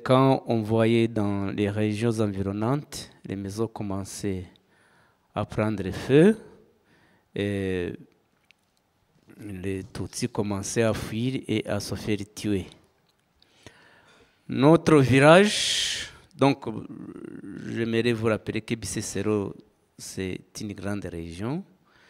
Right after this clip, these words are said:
qui, qui faisait partie de, de deux communes, commune de Chita et Gisovu, plus de trois secteurs administratifs, donc c'est un peu large.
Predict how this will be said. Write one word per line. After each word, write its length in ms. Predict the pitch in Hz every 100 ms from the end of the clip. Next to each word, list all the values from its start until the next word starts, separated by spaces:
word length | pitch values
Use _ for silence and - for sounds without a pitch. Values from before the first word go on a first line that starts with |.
| _ _ _ -
qui, 600 | - 104 95 87 85 92 _ _ _ _ _ _ _ _ _ _ _ _ _ _ _ _ _ _ _ _
qui 380 | - - 113 110
faisait 380 | - 110 104 131
partie 580 | - 110 - - 120 120
de, 460 | 110 101 98 - - _ _
de 80 | 107
deux 200 | 104 117
communes, 580 | - - 107 135 175 139 -
commune 340 | - 110 110 110
de 100 | 101
Chita 340 | - - 101
et 120 | 98
Gisovu, 600 | 98 85 92 85 104 160 160 _ _ _ _ _ _ -
plus 160 | 123
de 100 | 127
trois 260 | 113 - 120
secteurs 580 | - 120 - 107 101 98
administratifs, 920 | 90 95 90 101 101 - 113 - - -
donc 220 | 113 110
c'est 320 | - 117 - 104
un 60 |
peu 200 | 98 107
large. 560 | 107 120 151 156 -